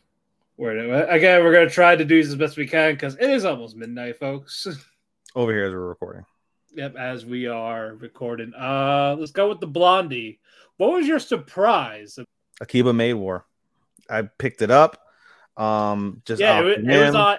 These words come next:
Speaker 1: it was on neither of our lists.
Speaker 2: It was on neither of our lists. We picked it up, and it ended up being a top five anime. S-, spoiler alert, ended up being a top five this season for us.
Speaker 1: Mm-hmm.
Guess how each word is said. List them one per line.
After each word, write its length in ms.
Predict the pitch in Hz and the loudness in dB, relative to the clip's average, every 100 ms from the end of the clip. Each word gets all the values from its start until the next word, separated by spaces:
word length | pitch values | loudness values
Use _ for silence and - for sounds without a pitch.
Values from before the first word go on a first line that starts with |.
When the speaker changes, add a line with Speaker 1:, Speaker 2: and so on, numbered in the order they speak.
| 165 | -2
Speaker 1:
it 60 | 190 | -4
was 140 | 208 | -2
on 440 | 202 160 143 139 | -2 -2 -8 -12
neither 320 | 135 175 170 147 | -8 -4 -2 -4
of 80 | |
our 100 | 127 | -6
lists. 400 | 113 104 - - _ _ | -12 -16 -20 -20 _ _
Speaker 2:
It 60 | 123 | -4
was 100 | 123 | 0
on 120 | 120 | 0
neither 220 | 123 131 | 2 0
of 100 | 127 | 0
our 100 | 123 | 0
lists. 340 | 123 139 143 117 | 0 -2 -2 -8
We 100 | 107 | -8
picked 260 | 131 - | -8 -6
it 100 | 110 | -2
up, 300 | 123 135 - _ _ _ _ | 0 0 -4 _ _ _ _
and 240 | 120 120 120 | -6 -6 -6
it 120 | 117 | -10
ended 260 | 123 131 131 | -10 -6 -6
up 160 | 120 | -6
being 520 | 110 123 131 117 104 - - | -8 -8 -6 -8 -10 -14 -12
a 140 | 104 - - | -12 -12 -8
top 320 | 120 120 - | -2 -2 -4
five 320 | 113 110 107 | -6 -4 -4
anime. 260 | 104 104 95 | -8 -8 -10
S-, 260 | 90 - - 98 | -14 -18 -18 -20
spoiler 400 | _ 113 110 104 | _ -2 0 0
alert, 260 | 101 90 | -2 -6
ended 160 | 104 107 | -6 -6
up 60 | |
being 140 | 104 104 | -6 -6
a 40 | |
top 200 | 107 95 | -6 -6
five 200 | 98 95 | -6 -6
this 140 | 92 90 | -8 -12
season 220 | 90 87 | -14 -14
for 200 | 87 85 | -14 -12
us. 140 | 85 | -12
Speaker 1:
Mm-hmm. 220 | 127 120 | -16 -20